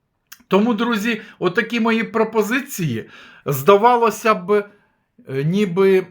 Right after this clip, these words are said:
м, товариський матч, але, ем, дуже такий принциповий. У нас з литовськими командами взагалі,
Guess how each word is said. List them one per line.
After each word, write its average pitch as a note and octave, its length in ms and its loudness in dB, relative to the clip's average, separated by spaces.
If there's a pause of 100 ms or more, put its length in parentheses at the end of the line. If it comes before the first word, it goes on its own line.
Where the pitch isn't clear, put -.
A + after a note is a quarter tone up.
м, C3+ 600 -6
товариський F#3+ 680 0
матч, C#4+ 460 -4
але, F3+ 460 0 (760)
ем, A#2+ 720 -2
дуже A#3+ 360 -4
такий B3+ 340 -4
принциповий. A3 920 0 (100)
У F3 120 -2
нас A#3+ 460 -2
з D#3 500 -2
литовськими A3 1000 0 (300)
командами G3+ 840 2
взагалі, F#3 680 -2